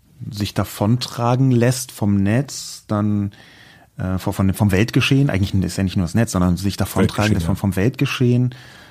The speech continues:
Speaker 1: auch vielleicht, weil es bei mir ein Teil des Jobs ist, das zu verstehen und darüber zu schreiben, dann kann es leicht passieren, dass man sich zu aufgeregt verhält, zu, zu hoch gepitcht und dass man dann diesen, ähm, Rückzugsraum oder diesen Privatraum Familie,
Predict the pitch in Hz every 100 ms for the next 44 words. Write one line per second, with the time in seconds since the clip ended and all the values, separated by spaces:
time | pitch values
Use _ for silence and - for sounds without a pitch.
0 | - - 101 - 107 98 - 98 95 -
1 | - 95 104 104 101 98 90 - 98 -
2 | 110 - 98 - 90 - 104 107 117 98
3 | 98 98 - - 87 98 110 - - -
4 | - - 104 104 110 98 104 - 107 -
5 | 123 120 113 107 107 - - _ _ -
6 | - 107 104 107 - - 120 113 117 -
7 | - 117 123 131 107 107 104 - - 98
8 | 98 - 107 - 104 101 120 - 107 -
9 | - 107 - - 92 101 107 98 101 98
10 | 107 98 104 95 - - _ - _ -
11 | 95 92 90 - - - - 127 - 156
12 | 135 131 123 101 98 - 87 87 135 165
13 | - 113 120 110 - 104 101 117 160 180